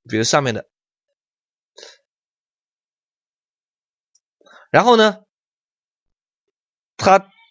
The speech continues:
再从这个紫色到哪？再来一个的青色啊，再来一个到什么呢？到蓝色。这块呢，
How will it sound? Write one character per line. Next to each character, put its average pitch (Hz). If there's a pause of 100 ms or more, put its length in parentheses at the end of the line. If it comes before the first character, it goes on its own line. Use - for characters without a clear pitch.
(440)
再 190
从 139 (320)
这 165
个 123 (800)
紫 120
色 123 (520)
到 139
哪？ 120
再 156
来 117
一 120
个 - (1600)
的 117
青 135
色 135 (200)
啊， 101 (480)
再 180
来 123
一 120
个 120 (420)
到 120
什 113
么 110
呢？ 113 (460)
到 101 (540)
蓝 104
色。 - (560)
这 240
块 175
呢， 160